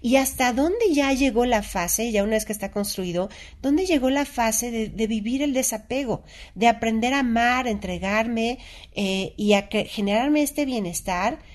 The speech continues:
sin depender de nada externo a, a ti?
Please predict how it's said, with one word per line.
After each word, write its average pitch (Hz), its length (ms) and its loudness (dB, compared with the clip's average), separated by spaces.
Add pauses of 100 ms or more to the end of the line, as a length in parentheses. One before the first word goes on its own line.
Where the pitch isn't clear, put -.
(140)
sin 349 420 4
depender 208 720 2
de 214 220 0
nada 233 580 2
externo 202 800 2 (420)
a, 170 260 -4
a 156 140 -6
ti? 196 300 2